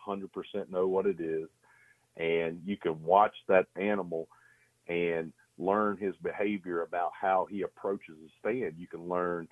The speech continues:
that, like, if he uses the low place in a field to cross, you know, to approach your stand, or uses a low place in the field to cross a fence, or how he, once he picks up your wind, if it affects him or not, or when he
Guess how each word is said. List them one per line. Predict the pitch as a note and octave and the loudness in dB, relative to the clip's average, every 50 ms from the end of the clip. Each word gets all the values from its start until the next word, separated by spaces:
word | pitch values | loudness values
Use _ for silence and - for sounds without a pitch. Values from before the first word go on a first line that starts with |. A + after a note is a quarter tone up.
| _ - _ - - _ _ _ - | _ -20 _ -20 -20 _ _ _ -2
that, | F2 - - _ _ _ _ _ _ _ | -2 -2 -2 _ _ _ _ _ _ _
like, | E2+ E2 D2 D2 - _ _ | 0 0 0 -2 -8 _ _
if | - F#2 - - | -4 -4 -4 0
he | G#2+ | -2
uses | G#2 F#2+ F#2+ G2 G#2 G2+ - - F#2 E2 - | -2 0 2 2 2 2 0 -2 -8 0 2
the | F#2+ | 2
low | F2 E2+ F2+ F#2 F#2+ G#2+ A2 G#2+ | 2 4 6 8 8 8 6 4
place | - - G2+ G2 F#2+ F#2 - - | 0 0 0 0 0 -2 -6 -12
in | F2+ E2 | -12 -14
a | D#2 - _ | -14 -12 _
field | - A#2 D3 D3 G#2 F2+ D#2 | -4 -2 0 0 -2 -4 -6
to | D#2 | -12
cross, | - - A2 A2+ C3 C3 F#2 - - - - - _ - F#2+ | -10 -2 2 4 4 4 4 0 -4 -12 -20 -20 _ -14 -10
you | G2+ F#2+ F#2+ | -8 -6 -2
know, | F#2 F2+ F2+ - | -2 -4 -4 -2
to | - F2 | -6 -6
approach | E2 - - - G#2+ G#2 G#2 - - | -6 -6 0 0 2 2 2 -2 -8
your | F#2 - - | -12 -12 -8
stand, | - G#2+ A2+ C#3+ D3 A#2 F2 E2+ E2 | -6 -6 -4 -2 -2 -4 -4 -4 -4
or | E2 E2+ E2 E2 E2+ - - _ _ _ _ _ _ - | -4 -2 -4 -4 -6 -10 -20 _ _ _ _ _ _ -6
uses | F#2+ G2 G#2 G2+ G#2+ G2 F2 | -2 -2 -2 0 -2 -2 0
a | F#2+ | 0
low | F2+ F2 F#2 G2 G2+ G#2+ G2+ | 0 4 6 6 6 6 6
place | - - G#2+ G#2 G#2 - _ | 4 2 2 2 0 -2 _
in | F#2+ F2+ | -12 -12
the | - _ G#2+ | -10 _ -2
field | G#2 G#2 G2+ F#2+ - | 0 2 2 2 0
to | - | -6
cross | - - G2+ F#2+ F#2 - - | -6 -2 0 0 0 0 -4
a | - - _ _ | -14 -20 _ _
fence, | A2+ A2+ A2 F#2+ E2 - _ _ _ _ - - - - _ _ _ - - | -6 -4 -4 -6 -6 -10 _ _ _ _ -20 -20 -20 -20 _ _ _ -20 -4
or | - G2 G2 F#2+ F#2 F2+ F2+ F2 E2+ E2 E2 - _ _ _ _ _ _ _ _ _ _ - | 2 6 6 6 8 6 6 6 4 4 -2 -6 _ _ _ _ _ _ _ _ _ _ -14
how | - - B2 A#2 A#2 A2+ G#2+ | 2 6 6 8 8 6 4
he, | G#2+ B2 A#2 G#2+ G#2 G#2 - | 2 -4 -8 -8 -8 -10 -10
once | G#2 G#2+ A#2 A#2 - - | -8 -6 -6 -6 -6 -8
he | A2 G2 - - | -12 -14 -8 -8
picks | B2+ G#2 - _ A#2 | -8 -8 -6 _ -4
up | G#2 - - | -4 -4 -4
your | G2+ F2+ | -8 -8
wind, | E2+ E2 F2 G2+ B2+ D#3 D3+ A#2+ G#2 G#2 - | -8 -8 -8 -8 -8 -6 -6 -6 -8 -8 -6
if | - F#2 - - | -8 -8 -6 -6
it | G#2 F2+ | -6 -6
affects | F2 - - B2 C#3+ C#3 - _ - | -8 -4 -2 0 -2 -2 -2 _ -18
him | D#2 C#2+ | -18 -18
or | D2+ | -14
not, | D#2+ D#2 C#2+ C#2 C2+ C2+ _ | -14 -12 -12 -12 -14 -16 _
or | - F2+ F2 F2 | -8 -8 -8 -6
when | G#2+ A2+ A#2 B2+ B2+ G#2+ | -6 -2 -2 -2 -2 -4
he | A2+ B2 G#2+ | -6 -8 -10